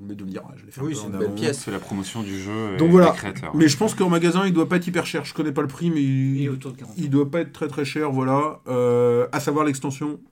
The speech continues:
Speaker 1: euh, est déjà apparue, elle est sur Kickstarter en ce moment. Euh,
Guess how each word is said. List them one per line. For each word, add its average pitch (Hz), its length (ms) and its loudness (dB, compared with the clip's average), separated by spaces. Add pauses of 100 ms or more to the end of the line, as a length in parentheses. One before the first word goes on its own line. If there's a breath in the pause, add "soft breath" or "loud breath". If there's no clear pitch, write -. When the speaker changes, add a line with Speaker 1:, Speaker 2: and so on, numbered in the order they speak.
(140)
Speaker 1:
euh, 110 200 -6
est 123 80 -4
déjà 135 220 0
apparue, 139 320 -2
elle 127 80 -2
est 117 40 -8
sur - 160 -16
Kickstarter 123 320 -14
en 113 80 -12
ce - 140 -18
moment. 113 200 -12 (640 soft breath)
Euh, 104 320 -8